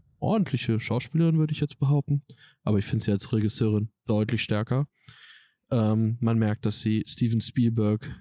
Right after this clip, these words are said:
Jurassic Park und die alten Star Wars über alles vergöttert. Aber hey, da haben wir wirklich einen Rohdiamanten. Also ist noch ein Rohdiamant, sie muss noch üben, ja. Sie hat jetzt drei Folgen über Mandalorian und Boba Fett gemacht,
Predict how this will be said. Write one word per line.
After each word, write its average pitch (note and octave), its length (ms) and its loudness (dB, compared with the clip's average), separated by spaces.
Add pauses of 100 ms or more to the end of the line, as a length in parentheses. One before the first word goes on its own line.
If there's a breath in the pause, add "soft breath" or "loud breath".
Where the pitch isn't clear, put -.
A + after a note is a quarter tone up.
(120)
Jurassic G#2 500 0
Park G2+ 360 -2
und A2+ 180 0
die G#2 80 0
alten G2 220 -2
Star G2 240 -2
Wars G#2 180 -2
über A2 320 2
alles G#2 240 0
vergöttert. G#2+ 680 -2 (720 loud breath)
Aber G2 540 0 (200)
hey, A2 380 0 (200)
da G2+ 160 0
haben A2+ 160 0
wir G#2 200 2
wirklich A2+ 380 -2
einen G#2+ 300 0 (540 soft breath)
Rohdiamanten. G#2 920 2
Also G2 320 0 (200)
ist - 180 0
noch G3+ 80 2
ein C#3 80 2
Rohdiamant, C#3 640 0
sie A#2 160 -2
muss A#2 240 -2
noch A#2 100 0
üben, A3 320 0 (160)
ja. - 220 -4 (140)
Sie - 200 -4
hat C3+ 120 -4
jetzt B2 180 -2
drei - 200 -2
Folgen C#3 340 0
über B2 180 2
Mandalorian A#2 600 0
und A2+ 120 0
Boba G#2+ 220 0
Fett - 240 -6
gemacht, C#3 400 -2